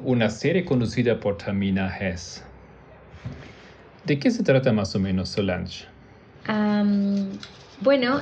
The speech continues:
Speaker 2: el tema de Tamina tiene que ver con la circuncisión versus... Oh,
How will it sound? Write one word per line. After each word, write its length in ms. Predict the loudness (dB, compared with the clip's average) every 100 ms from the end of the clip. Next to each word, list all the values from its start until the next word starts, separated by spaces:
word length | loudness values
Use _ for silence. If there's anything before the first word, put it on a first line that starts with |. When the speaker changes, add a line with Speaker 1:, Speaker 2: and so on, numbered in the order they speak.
| -2
Speaker 2:
el 300 | -2 -2 0
tema 340 | 2 2 2
de 120 | 0 0
Tamina 440 | -2 2 2 2 -2
tiene 280 | -2 -2
que 180 | -2 0
ver 340 | 0 0 -2 -2
con 280 | 0 0
la 160 | 2 -2
circuncisión 1300 | 0 0 0 0 0 -2 -4 -2 2 2 2 0 -2
versus... 840 | 0 2 2 0 -4 -2 -2 -2 -10 -18 -4
Oh, 160 | -4